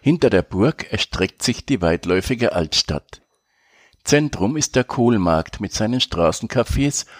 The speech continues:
und der Altstadtmarkt mit seinem Brunnen aus dem Jahr vierzehnhundertacht, der Martinikirche, dem gotischen Altstadtrathaus mit seinen schönen Laubengängen, dem Gewandhaus im Renaissancestil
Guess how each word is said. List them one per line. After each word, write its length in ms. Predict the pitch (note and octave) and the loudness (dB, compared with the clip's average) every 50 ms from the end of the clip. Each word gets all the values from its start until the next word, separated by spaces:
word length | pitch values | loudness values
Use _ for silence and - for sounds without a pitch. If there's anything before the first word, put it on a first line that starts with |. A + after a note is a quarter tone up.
| - _ | -20 _
und 340 | - C#3+ C#3 - - - - | -6 -6 -6 -6 -6 2 2
der 140 | G2+ D#2 | 4 4
Altstadtmarkt 960 | D#2+ F#2+ G2 - - - - B2+ - _ - B2+ A#2+ B2 B2+ - - - - - | 4 2 0 -2 -2 2 2 2 2 _ 0 2 2 2 2 0 -6 -20 -12 -8
mit 140 | E3 D#3 - | -8 -6 -2
seinem 320 | - A#2 A2+ A2+ G#2+ F#2+ | 2 2 4 4 2 0
Brunnen 380 | - - F#2+ G2 G#2 A2+ A#2+ A2+ | 0 -2 -2 0 2 2 2 0
aus 180 | F2+ A2 - | 0 -2 -2
dem 160 | - A2+ A2 A2 | -2 -2 0 2
Jahr 180 | G2+ G2 G2+ | 2 2 2
vierzehnhundertacht, 1300 | - - G2 F#2 - - - G#2+ G#2 G2+ A2+ A2+ G#2+ A#2 B2 - - - E2 D2+ - - - _ - _ - - - _ - | 2 0 -2 -2 0 0 -2 -2 0 0 0 2 2 2 0 2 2 0 0 0 -2 -8 -12 _ -20 _ -20 -20 -20 _ -4
der 100 | - F#2 | -2 0
Martinikirche, 1040 | F#2 F#2 E2+ - - - B2 A#2+ C3+ C#3+ C3+ - - C3+ C3 C3 B2+ - - C3 C3+ - - - - - - | 2 0 0 -2 0 0 2 2 2 2 0 0 2 2 4 2 2 0 -2 -2 -2 -2 -8 -20 -20 -10 -6
dem 120 | G#2+ G#2 F#2 | -6 -6 -2
gotischen 520 | - G#2 G2+ G2 - F2+ - - F2+ - | 0 0 0 0 0 -2 -2 0 -2 0
Altstadtrathaus 1200 | - G#2 A2+ - - - - C#3+ - - - A2+ A#2+ B2 - - C3 B2+ B2+ C3+ C#3 - - - - - | 0 -2 0 0 0 2 2 0 0 2 2 4 4 4 2 2 0 2 2 2 0 -2 -6 -10 -10 -6
mit 160 | D3 C#3+ - | -6 -6 -4
seinen 380 | - - F#2+ F#2 F#2+ G2 F#2 - | 0 0 2 2 2 0 0 0
schönen 360 | - - G#2 G2+ F#2+ F2+ E2+ | 2 2 2 2 2 0 0
Laubengängen, 800 | E2+ E2 D#2+ F2 F2+ A2+ A#2 A#2+ - B2+ B2+ C3+ C#3 D3+ D3+ - - - - _ _ - | 2 2 2 2 2 0 -4 -2 -2 -2 0 0 0 -2 -4 -6 -12 -20 -20 _ _ -6
dem 160 | G2 F#2 F2+ | -4 -4 -2
Gewandhaus 720 | - F2+ - - E2+ F2+ B2 C3+ - B2 C3+ C3+ C#3 C3+ - | -2 -2 0 2 2 2 2 0 0 0 2 2 2 2 2
im 100 | G#2 F#2 | 0 0
Renaissancestil 1000 | F2+ F2 F2 F2+ E2+ E2 - - F#2+ G2+ A#2+ A#2+ - - - C#3+ C#3+ C#3 D3+ | 2 0 0 0 0 0 0 0 0 0 2 0 0 -2 0 0 0 0 0